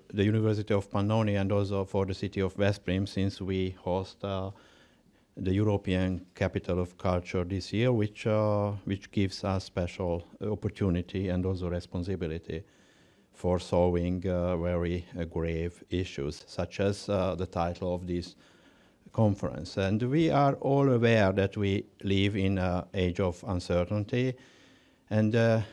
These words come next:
we, we can agree that, that this, uh, century, this, uh, twenty-first century, is not a success story so far. Since it started with, uh, with, uh, ico-, with the iconic, uh, event of, uh, the demolition of the,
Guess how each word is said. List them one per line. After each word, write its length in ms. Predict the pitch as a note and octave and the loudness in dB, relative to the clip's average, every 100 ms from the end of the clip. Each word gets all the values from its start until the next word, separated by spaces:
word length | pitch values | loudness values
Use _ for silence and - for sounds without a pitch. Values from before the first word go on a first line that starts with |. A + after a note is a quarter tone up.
| - | -4
we, 340 | A#2 B2 B2+ - | 0 2 2 0
we 120 | A#2 | 0
can 240 | A2+ C3 B2 | 2 4 4
agree 300 | B2 C#3+ B2+ | 6 6 8
that, 300 | A2+ G#2+ - | 6 4 2
that 260 | A2 G#2 | 4 4
this, 320 | - A#2+ G#2 - | 4 2 4 2
uh, 320 | G#2 G#2 G2+ | 4 6 2
century, 640 | - B2 B2 - E2+ F2+ | 0 0 0 0 0 0
this, 240 | F2+ F2+ G2+ | 0 -4 -6
uh, 60 | - | -6
twenty-first 640 | - A2+ G#2+ - A2 G2+ | 0 2 0 -2 0 0
century, 420 | - G#2 - F2+ F2+ F2+ | 0 -2 0 -2 0 -2
is 140 | F2+ F2 | -4 -2
not 240 | F#2+ G2 | 0 0
a 80 | F#2 | -2
success 480 | - F#2+ - G2 - | -2 -4 -2 -6 -4
story 400 | F#2 F2+ D2+ D2+ - _ | -4 -4 -4 -10 -16 _
so 240 | - F2+ E2 | -4 -2 -2
far. 380 | - D2 C#2+ - - - - - _ _ - | -4 -4 -6 -10 -20 -20 -20 -20 _ _ -4
Since 240 | A#2+ A#2 | -2 0
it 60 | C3 | -2
started 580 | - D3 C3+ C3+ C3 A#2 | 2 6 6 6 2 4
with, 300 | A#2 A#2 A#2 | 4 4 4
uh, 460 | A2 A2 G#2+ G#2+ | 6 6 6 4
with, 180 | G#2+ G#2+ | 2 2
uh, 200 | G#2 A2 - - _ - | 4 2 -2 -12 _ -2
ico-, 360 | A2 A2+ B2 | 0 0 -2
with 200 | A#2+ A2 | 0 0
the 160 | G#2+ G#2 | 2 2
iconic, 600 | A2 A#2 - A#2+ A#2+ A#2 C3 | 2 2 4 4 4 2 4
uh, 200 | A#2 A2 | 4 4
event 480 | A2 A2 A2+ A2+ A#2 | 4 2 2 0 2
of, 280 | A2 G#2 A2+ | 0 0 0
uh, 220 | G#2+ G2+ | 2 2
the 100 | G2+ | 0
demolition 500 | G#2+ G#2+ A2 G#2+ G#2+ | 2 2 2 0 -2
of 160 | G#2 - | -2 2
the, 320 | G2 G2 | 2 4